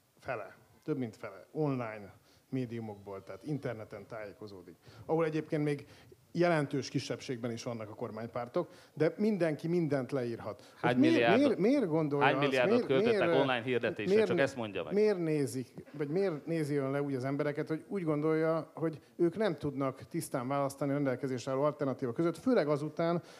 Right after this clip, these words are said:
Speaker 1: hogy még a saját szövetségéből is többen úgy nyilatkoztak, hogy hát azért legyünk őszinték, ha a kampányban magunkra néztünk, mi se gondoltuk volna, hogy ezt az országot kormányozni vagyunk képesek. Ha az ön szövetségén belül az emberek ezt így gondolták, akkor választópolgárok miért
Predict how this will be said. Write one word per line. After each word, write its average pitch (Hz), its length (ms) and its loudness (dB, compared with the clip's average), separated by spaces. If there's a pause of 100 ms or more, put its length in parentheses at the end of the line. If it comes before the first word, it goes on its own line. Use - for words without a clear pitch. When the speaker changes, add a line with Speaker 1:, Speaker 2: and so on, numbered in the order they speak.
(100)
Speaker 1:
hogy 160 120 2
még 165 200 2
a 170 220 2 (180)
saját 165 480 2
szövetségéből 139 800 -2
is 160 200 -2 (220)
többen 151 320 2
úgy 143 120 0
nyilatkoztak, 147 640 0
hogy 160 160 -2
hát 170 260 -2
azért 147 200 -2
legyünk 160 320 2
őszinték, 151 600 0 (200)
ha 147 100 -2
a 135 60 -2
kampányban 143 600 2
magunkra 156 400 0
néztünk, 151 360 2
mi 160 60 4
se 151 140 0
gondoltuk 127 540 0
volna, 127 180 2
hogy 120 100 0
ezt 113 120 -8
az 120 60 -6
országot 117 420 -8
kormányozni 113 460 -4
vagyunk 113 180 -4
képesek. 120 380 -6
Ha 135 100 0
az 131 80 0
ön 247 180 4
szövetségén 147 680 0
belül 127 200 0
az 120 100 -2
emberek 127 340 -2
ezt 113 160 -10
így 127 120 -6
gondolták, 113 400 -6 (180)
akkor 156 200 -4
választópolgárok 160 520 -2 (600)
miért 220 400 2